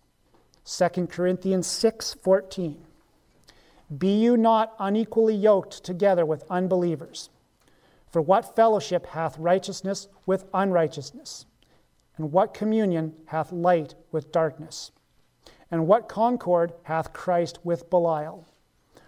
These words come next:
Or what part hath he that believeth with an infidel?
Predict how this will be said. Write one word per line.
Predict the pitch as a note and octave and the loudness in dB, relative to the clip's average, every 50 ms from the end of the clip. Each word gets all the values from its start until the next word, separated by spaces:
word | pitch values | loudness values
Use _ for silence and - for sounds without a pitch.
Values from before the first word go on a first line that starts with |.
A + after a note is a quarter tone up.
| _ - _ | _ -8 _
Or | F3 D#3+ | -2 -2
what | D3 D3 F3 F#3+ A3 - | 2 2 2 2 2 -2
part | - - G#3+ G#3+ A3 G#3+ | 0 2 4 4 4 2
hath | - G3+ G3+ G3+ F#3+ - | -4 -6 -6 -6 -8 -8
he | - A3 A3 A3 | -8 -4 -4 -2
that | G3 G#3+ G3+ F#3 | 0 -2 -2 -2
believeth | G#3+ G#3+ A3 A3 G3+ F3 E3 D#3 C#3+ - - _ _ _ _ _ _ _ | -2 -2 -2 0 0 0 -2 -2 -4 -6 -14 _ _ _ _ _ _ _
with | E3 F3 E3+ - | -4 -4 -2 -2
an | F#3 F3 | -4 -4
infidel? | E3+ E3+ E3 D3+ - D#3 C#3+ C#3+ D3 - | -2 -2 -4 -4 -6 -8 -8 -8 -10 -12